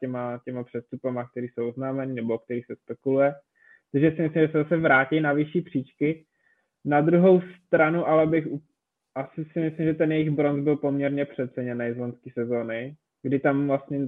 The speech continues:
určitý jakoby statistiky naznačovaly, že, že hrajou hodně nad své možnosti ty Budějovice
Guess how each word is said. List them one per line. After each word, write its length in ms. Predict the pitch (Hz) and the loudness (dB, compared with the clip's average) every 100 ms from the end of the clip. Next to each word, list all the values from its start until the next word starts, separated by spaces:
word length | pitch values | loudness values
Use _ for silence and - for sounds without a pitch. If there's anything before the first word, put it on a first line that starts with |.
| - | -6
určitý 420 | 131 131 143 139 | -8 -2 -2 2
jakoby 340 | 135 131 143 147 | 0 2 -2 0
statistiky 560 | 143 139 135 139 - | 0 0 -2 -2 -2
naznačovaly, 760 | 139 135 139 139 143 139 139 135 | 0 0 -2 0 2 2 4 2
že, 340 | 139 135 131 - | 2 2 0 -6
že 160 | 131 139 | -2 0
hrajou 280 | 139 139 135 | 2 4 4
hodně 240 | 135 139 | 2 0
nad 200 | 135 131 | -2 -2
své 120 | 139 | -2
možnosti 500 | 135 123 131 135 156 | 0 0 -2 -2 -2
ty 100 | 151 | 0
Budějovice 680 | 156 156 156 156 151 147 143 | 0 2 4 2 2 0 0